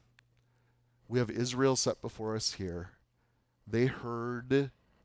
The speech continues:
they knew Israel was responsible for rejecting the Messiah. Jealously, we're, you know, it comes up in verse nineteen here. They,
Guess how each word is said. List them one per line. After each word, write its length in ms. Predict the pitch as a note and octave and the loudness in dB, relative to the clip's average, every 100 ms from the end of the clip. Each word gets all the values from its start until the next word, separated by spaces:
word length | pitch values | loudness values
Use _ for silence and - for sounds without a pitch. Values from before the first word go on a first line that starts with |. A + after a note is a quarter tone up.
| - F#2+ | -20 0
they 240 | A2+ A#2+ | 4 6
knew 1120 | C#3 D3 D3 D3+ D#3 C#3+ C#3 C#3 C#3+ D3+ D#3 D#3 - _ _ - - _ _ - | 4 2 2 4 4 4 4 4 8 12 12 12 0 _ _ -20 -20 _ _ 2
Israel 440 | C3+ C#3+ D3+ D3+ | 4 8 10 10
was 160 | C#3+ B2 | 8 2
responsible 800 | A#2+ - C3 C#3 - C#3+ C#3+ | -2 4 6 6 2 0 0
for 200 | C#3 B2 | 0 -2
rejecting 640 | A#2 A2+ - A#2+ - C3+ C3+ | -2 -2 2 2 4 -2 0
the 60 | |
Messiah. 760 | C3+ C3 - B2 B2+ B2+ C3 C#3+ - _ _ _ _ _ _ _ _ _ A#2 | 0 4 6 8 12 12 12 10 -6 _ _ _ _ _ _ _ _ _ -14
Jealously, 880 | A2+ A#2+ C3+ D3 D#3 - C#3+ C#3 D3 | 2 12 12 12 8 8 6 6 6
we're, 500 | C#3 C3+ C3+ C3 B2 | 6 4 2 -4 -8
you 180 | B2+ C3 | -6 -2
know, 140 | B2 | -2
it 80 | A#2+ | 0
comes 240 | C#3 B2+ | -2 4
up 140 | C3 C3 | 4 4
in 100 | A#2+ | 2
verse 260 | C3 - | 2 2
nineteen 480 | C3+ C3+ C3 D3 C3 | 2 2 2 -4 -2
here. 260 | C#3 C3 C3+ | 0 2 4
They, 120 | B2 | 2